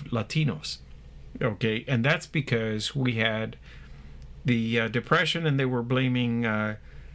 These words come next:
immigrants primarily for, uh, the economy being so bad. Can you imagine that?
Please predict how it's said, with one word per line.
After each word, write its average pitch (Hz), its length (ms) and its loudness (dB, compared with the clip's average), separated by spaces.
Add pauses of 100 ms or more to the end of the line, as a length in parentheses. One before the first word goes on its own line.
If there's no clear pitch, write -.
(380)
immigrants 117 680 4 (100)
primarily 117 680 2 (320)
for, 110 720 2 (760)
uh, 110 260 2
the 117 160 0
economy 127 480 2
being 110 300 0
so 110 180 -2
bad. 113 380 0
Can 143 160 4
you 156 80 4
imagine 185 420 2
that? 139 220 2